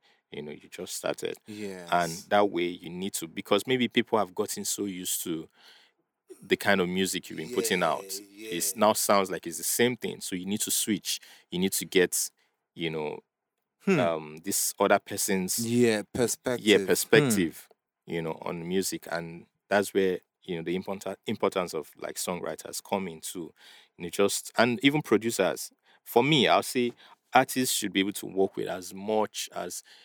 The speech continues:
Speaker 1: you know, producers. Maybe first project, when you first start, you know,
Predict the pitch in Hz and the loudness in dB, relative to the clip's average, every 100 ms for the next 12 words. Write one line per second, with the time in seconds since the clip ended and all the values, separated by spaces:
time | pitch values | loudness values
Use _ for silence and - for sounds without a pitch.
0 | _ _ _ - 92 90 90 92 92 _ | _ _ _ -8 -4 -4 -4 -8 -14 _
1 | _ _ _ _ _ - 101 107 98 80 | _ _ _ _ _ 0 2 6 6 6
2 | - 156 147 - - - 143 - 113 107 | 4 4 2 -2 -2 6 6 6 4 6
3 | 107 123 110 - 117 - 95 85 - 98 | 6 6 4 2 2 4 4 4 -4 -10
4 | 101 120 117 | -10 -10 -10